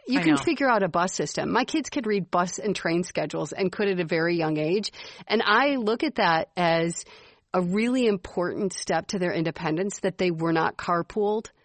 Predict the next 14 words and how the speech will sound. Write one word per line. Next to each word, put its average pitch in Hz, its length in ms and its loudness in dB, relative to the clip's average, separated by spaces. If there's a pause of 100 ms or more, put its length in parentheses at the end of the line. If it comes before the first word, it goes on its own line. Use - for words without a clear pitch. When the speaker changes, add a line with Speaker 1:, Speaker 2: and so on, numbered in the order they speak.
(340)
Speaker 1:
their 170 120 0
whole 156 240 -2
life. 151 400 -4 (240)
Speaker 2:
I 165 120 -6
know. 147 340 -8
Speaker 1:
And 175 420 2 (480)
I 196 120 4
think 247 340 0
it 254 100 0
has 202 240 0
had 185 480 -2
just 220 440 0
that 233 260 2
little 214 480 0